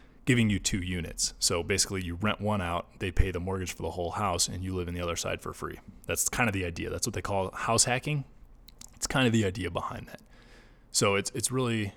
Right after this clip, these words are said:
uh, a nifty way, and that's definitely what I recommend anybody that's trying to get into kinda, like, investment real estate for their first place, and they're looking to live in it too. Look for something with two units that allows you kind of more flexibility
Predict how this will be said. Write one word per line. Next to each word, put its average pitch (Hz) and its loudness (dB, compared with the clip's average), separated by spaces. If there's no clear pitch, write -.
uh, 95 -2
a 107 0
nifty 110 2
way, 90 0
and 90 -2
that's 92 -2
definitely 123 2
what 113 4
I - 2
recommend 95 0
anybody 92 0
that's 90 0
trying 104 0
to 95 2
get 98 -2
into 90 -2
kinda, - -4
like, 87 -2
investment 147 4
real 143 4
estate 143 4
for - -6
their 87 -2
first - -2
place, 165 6
and 98 -4
they're 95 -2
looking 117 2
to 95 0
live 123 4
in 120 4
it 104 0
too. 123 4
Look 127 4
for 143 0
something 113 0
with 92 -4
two - -2
units 120 2
that - -8
allows 95 0
you 95 -6
kind 95 -6
of 90 -6
more 92 -2
flexibility 90 -4